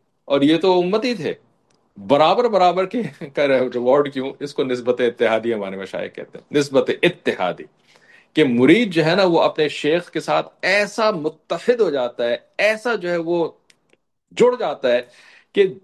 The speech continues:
जैसा मामला शेख के साथ, वैसा ही मामला मुरीद के साथ, ठीक है। और हज़रत अबू बकर सिद्दीक़ रज़ी अल्लाह अन्हु ये किसके मुरीद थे? नबी अलैहि सल्लल्लाहु अलैहि वसल्लम के मुरीद थे। नबी अलैहि सल्लल्लाहु अलैहि वसल्लम किसके शेख थे? अबू बकर सिद्दीक़ रज़ी अल्लाह अन्हु और सारे सहाबा के शेख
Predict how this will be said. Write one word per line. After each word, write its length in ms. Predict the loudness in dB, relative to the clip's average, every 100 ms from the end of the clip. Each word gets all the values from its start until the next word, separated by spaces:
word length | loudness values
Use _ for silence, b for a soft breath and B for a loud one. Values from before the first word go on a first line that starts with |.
| 2
जैसा 360 | 2 4 0
मामला 540 | 0 2 0 0 0 0
शेख 380 | -4 -4 -2 -2
के 100 | -6
साथ, 300 | -6 -8 -8
वैसा 400 | -2 2 2 4
ही 60 | 2
मामला 320 | 2 -2 -4
मुरीद 280 | -8 -10 -10
के 120 | -14
साथ, 180 | -12 -14 -14 _ _ _ _
ठीक 140 | -14 -12
है। 140 | -12 -2
और 180 | 0
हज़रत 220 | 2 0 -2
अबू 120 | -2
बकर 220 | 0 0
सिद्दीक़ 280 | -2 -2 -2
रज़ी 80 | 0
अल्लाह 180 | -2
अन्हु 140 | -2 -6 _ _ _ _ -10
ये 80 |
किसके 300 | -6 -6 -2
मुरीद 320 | 0 2 0 0
थे? 80 | -6
नबी 240 | -6 -8
अलैहि 140 | -6 -8
सल्लल्लाहु 220 | -10 -14
अलैहि 20 |
वसल्लम 240 | -12 -12 -12
के 80 |
मुरीद 260 | -14 -14 -14
थे। 140 | -14
नबी 160 | -8 -4
अलैहि 120 | -4
सल्लल्लाहु 200 | -2 -4
अलैहि 0 |
वसल्लम 200 | -4 -6
किसके 280 | -6 -2 -2
शेख 300 | 0 -2 -2
थे? 60 | -2
अबू 140 | -2
बकर 200 | -2 -4
सिद्दीक़ 280 | -6 -6 -6
रज़ी 80 | -4
अल्लाह 140 | -4
अन्हु 160 | -2 -4
और 60 |
सारे 300 | 0 0 0
सहाबा 340 | 0 -2 0 -4
के 100 | -6
शेख 280 | -8 -8